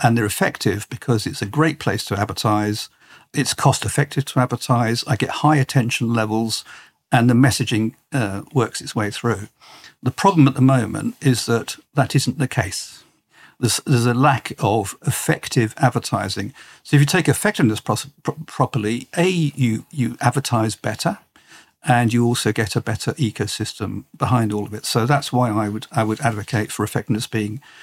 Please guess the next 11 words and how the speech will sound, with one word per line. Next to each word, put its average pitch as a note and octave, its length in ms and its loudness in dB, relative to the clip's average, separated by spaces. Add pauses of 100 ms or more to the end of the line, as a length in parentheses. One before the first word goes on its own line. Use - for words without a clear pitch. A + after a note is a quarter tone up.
(200)
the A#2+ 120 0
root C3 240 4
cause, A2+ 640 -2 (100)
uh, G#2 420 -2
uh, G#2 420 -2 (100)
uh, A2+ 240 0
the, C3 260 -2
sorry, G2+ 240 -2
the A#2+ 140 2
root B2+ 440 2 (440)
driver A#2 580 2